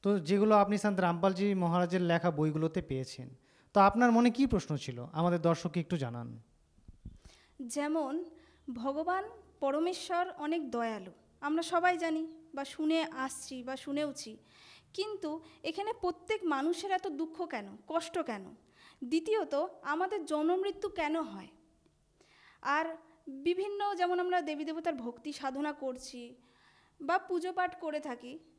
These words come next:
Speaker 2: যে যেমন পারছে ভগবানকে ডাকছে, তা সত্ত্বেও কেন আমরা অনেক কু অভ্যেসে বা খারাপ জিনিসে লিপ্ত হয়ে যাই বা আদি হয়ে যাই? ভগবান তো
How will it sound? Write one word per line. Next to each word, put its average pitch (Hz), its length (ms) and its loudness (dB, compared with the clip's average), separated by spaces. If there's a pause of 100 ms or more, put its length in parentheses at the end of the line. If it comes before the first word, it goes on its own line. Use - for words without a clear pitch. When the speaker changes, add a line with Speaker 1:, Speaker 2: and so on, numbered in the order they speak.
(120)
Speaker 2:
যে 349 200 -4
যেমন 320 320 0
পারছে 285 320 -2
ভগবানকে 247 560 -4
ডাকছে, 220 460 -8 (600)
তা 349 160 2
সত্ত্বেও 370 440 -2
কেন 359 260 0
আমরা 294 540 -2 (100)
অনেক 330 240 -4 (100)
কু 392 160 2
অভ্যেসে 339 640 -2 (120)
বা 285 140 -2
খারাপ 330 360 0
জিনিসে 330 400 -2
লিপ্ত 311 320 -6
হয়ে 277 220 -2
যাই 262 220 -2
বা 262 160 -2
আদি 277 400 -2
হয়ে 226 240 -6
যাই? 175 200 -16 (500)
ভগবান 339 420 0
তো 427 180 0